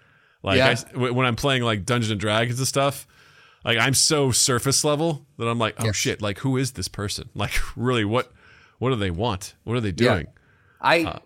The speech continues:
Speaker 2: if we do another D and D campaign after this one, I
Speaker 1: Mm-hmm.
Speaker 2: am, I, I, I think I finally just started to crack the surface of that, 'cause I definitely, with my current character, I, I know I'm not playing it.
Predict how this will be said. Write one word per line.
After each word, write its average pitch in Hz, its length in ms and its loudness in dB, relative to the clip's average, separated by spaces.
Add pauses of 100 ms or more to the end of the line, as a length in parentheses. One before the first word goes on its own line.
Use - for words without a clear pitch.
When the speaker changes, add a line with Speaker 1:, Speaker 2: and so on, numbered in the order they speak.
Speaker 2:
if 143 160 0
we 190 140 2
do 226 120 2
another 156 280 2
D 131 160 0
and 123 140 0
D 113 140 0
campaign 95 680 -4
after 98 380 -4
this 95 260 -6
one, 90 260 -6
I 101 200 0
Speaker 1:
Mm-hmm. 104 140 2
Speaker 2:
am, 98 340 -2 (360)
I, 117 160 2
I, 123 260 2
I 120 80 2
think 156 260 -2
I 127 80 4
finally 127 600 0 (1700)
just 185 220 2
started 160 260 0
to 127 60 0
crack 135 320 0
the 123 80 -4
surface 131 400 0
of 156 100 0
that, 165 260 2 (500)
'cause 139 420 4 (520)
I 160 120 6
definitely, 170 460 2
with 139 220 2
my 135 140 2
current 143 340 2
character, 110 800 2
I, 123 280 2
I 120 120 4
know 123 760 4 (340)
I'm 120 180 0
not 127 300 0
playing 123 380 -2
it. 110 280 -4